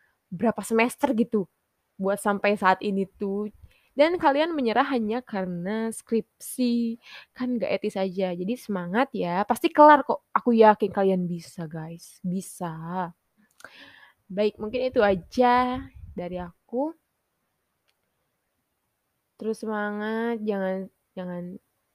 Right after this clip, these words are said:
pernah menyerah ya. Banyak orang yang menunggu buat kesuksesan kalian. Gak harus selamanya happy kok, guys. Gak harus.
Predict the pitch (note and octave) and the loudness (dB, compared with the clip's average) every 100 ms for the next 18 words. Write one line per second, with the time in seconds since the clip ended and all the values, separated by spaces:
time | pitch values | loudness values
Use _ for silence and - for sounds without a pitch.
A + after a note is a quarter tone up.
0 | - F#3 F#3 - F#3+ F#3 F3+ F3+ F#3 F#3 | -18 -14 -14 -12 -10 -8 -8 -8 -10 -10
1 | G3 _ _ _ _ _ _ _ _ _ | -14 _ _ _ _ _ _ _ _ _
2 | - _ - F#3 F#3+ F#3+ G3 G3 G3 G3 | -20 _ -8 -6 -6 -8 -6 -4 -4 -4
3 | F#3+ F#3 F3+ G3+ G#3 G#3+ G3 - _ _ | -2 -4 -4 -2 0 0 -2 -6 _ _
4 | _ _ F#3 F3+ - - G#3+ A3+ - G#3+ | _ _ -6 -6 -8 -10 -8 -6 -8 -8
5 | - G3 F#3 F#3 F#3 F3+ E3+ E3+ F3+ A3 | -4 -4 -2 -4 -2 -2 -4 -6 -6 -8
6 | - _ _ _ _ _ _ _ _ _ | -12 _ _ _ _ _ _ _ _ _
7 | _ _ _ _ _ _ _ _ _ _ | _ _ _ _ _ _ _ _ _ _
8 | _ _ _ _ _ _ _ - A#3 A#3+ | _ _ _ _ _ _ _ 2 4 8
9 | C#4 C#4+ D4+ D4 D4 D4 D4+ D4 C#4 D4 | 6 4 4 4 4 0 2 2 2 -4
10 | - G3 F3+ F3 F#3 - - F3 F#3 F3+ | -4 -4 -2 -4 -6 -10 -8 -6 -4 -6
11 | F#3+ F3+ - - | -6 -8 -12 -20